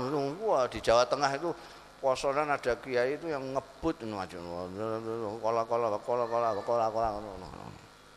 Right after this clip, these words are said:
Wes sampai ketiduran karena ngaji itu mulai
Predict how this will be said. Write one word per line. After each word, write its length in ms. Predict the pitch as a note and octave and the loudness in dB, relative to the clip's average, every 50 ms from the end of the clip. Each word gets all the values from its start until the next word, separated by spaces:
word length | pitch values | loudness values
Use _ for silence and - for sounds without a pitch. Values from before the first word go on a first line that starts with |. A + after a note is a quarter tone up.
| - - - - - - - - - - - - - - - - - | -20 -20 -20 -20 -20 -20 -20 -20 -20 -20 -20 -20 -20 -20 -20 -20 -12
Wes 320 | - B2 A#2+ B2+ B2+ A2 - - - - - - - - - - | -4 -2 0 0 0 0 -4 -10 -16 -20 -20 -20 -20 -20 -20 -20
sampai 320 | - - - A2+ A2+ B2 C3 | -8 -4 -2 -2 -2 -2 -2
ketiduran 560 | A#2+ C#3 B2+ - C3+ - - B2 C3 B2+ A#2+ | -4 -4 -6 -6 -8 -6 -2 0 0 0 0
karena 240 | A#2+ C3+ C3+ C#3 C3+ | 0 -2 -4 -4 -6
ngaji 480 | C3+ C#3 C#3 C3+ B2 - - C3 B2 | -6 -6 -8 -8 -8 -6 -4 -4 -4
itu 160 | - - E3+ D#3 - - - - - - - C3+ | -4 -4 -6 -6 -8 -10 -18 -20 -20 -14 -6 -2
mulai 560 | C3 C#3 C3+ C3 C3 B2+ C3 C3+ C#3 C#3 | -2 0 0 0 0 0 0 0 0 -2